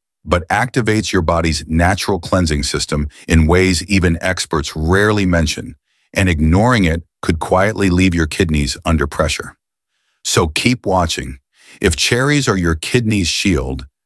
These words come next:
then peaches are their gentle purifier. Picture slicing into a perfectly ripe peach,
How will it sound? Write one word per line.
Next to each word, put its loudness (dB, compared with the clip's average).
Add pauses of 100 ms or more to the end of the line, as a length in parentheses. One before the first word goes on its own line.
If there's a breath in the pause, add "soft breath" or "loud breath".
(140)
then 2
peaches 0
are 0
their 0
gentle 0
purifier. -4 (460 soft breath)
Picture 0
slicing 0
into 0
a -6
perfectly -2
ripe 0
peach, -2